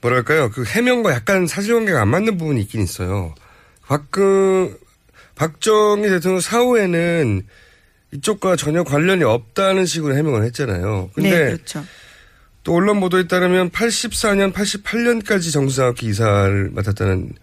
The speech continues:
Speaker 1: 내용이 나오거든요.
Speaker 2: 네, 오늘 아침 한국일보는요.
Speaker 1: 네.
Speaker 2: 그렇게 연도를 특정했습니다. 그러다 보니까 해명과는 다소 맞지 않습니다.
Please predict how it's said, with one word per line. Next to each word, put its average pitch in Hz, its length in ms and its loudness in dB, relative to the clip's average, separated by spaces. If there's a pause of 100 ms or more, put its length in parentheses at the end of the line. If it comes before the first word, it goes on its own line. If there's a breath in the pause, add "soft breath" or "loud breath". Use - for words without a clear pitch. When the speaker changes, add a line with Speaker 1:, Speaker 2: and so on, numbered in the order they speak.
(260 soft breath)
Speaker 1:
내용이 101 200 2
나오거든요. 85 440 -2 (180)
Speaker 2:
네, 208 140 4
오늘 208 200 4
아침 190 220 0
한국일보는요. 196 1000 2
Speaker 1:
네. 107 100 -6
Speaker 2:
그렇게 127 260 2
연도를 190 380 4
특정했습니다. 160 840 0
그러다 214 240 2
보니까 185 340 2
해명과는 247 500 2
다소 - 240 -6
맞지 151 280 -8
않습니다. 160 500 -8